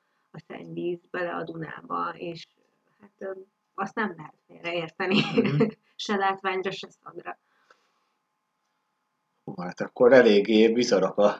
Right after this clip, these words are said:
Speaker 2: tapasztalataitok a, az eddigi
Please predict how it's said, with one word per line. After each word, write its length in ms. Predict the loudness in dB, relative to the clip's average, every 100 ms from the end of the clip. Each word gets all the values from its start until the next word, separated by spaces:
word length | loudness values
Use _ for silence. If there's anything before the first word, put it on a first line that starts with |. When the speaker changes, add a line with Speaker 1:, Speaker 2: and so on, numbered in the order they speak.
| -4
Speaker 2:
tapasztalataitok 1040 | -4 0 -2 -2 -2 -2 0 -2 -2 -2
a, 240 | 0 0 -2 _ _ _ _ _
az 140 | -4
eddigi 580 | 2 2 2 0 0 -4